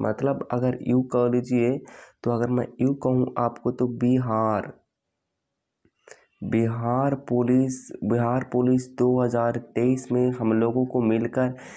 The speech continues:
एकदम सिलेक्शन चाहिए ही चाहिए, एकदम चाहिए जो हो जाए, एकदम आपको एकदम, मतलब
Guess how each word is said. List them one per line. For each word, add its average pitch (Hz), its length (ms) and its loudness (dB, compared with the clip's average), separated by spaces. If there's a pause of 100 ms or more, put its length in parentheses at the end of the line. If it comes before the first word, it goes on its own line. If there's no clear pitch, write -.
(200)
एकदम 123 360 0
सिलेक्शन 127 680 -2
चाहिए 113 420 0
ही 131 320 2
चाहिए, 104 680 -4
एकदम 143 380 -2
चाहिए 123 440 0
जो 127 240 -2
हो 120 180 -2
जाए, 135 240 -2 (480)
एकदम 143 560 0
आपको 135 500 -2 (120)
एकदम, 143 240 -2
मतलब 135 400 -2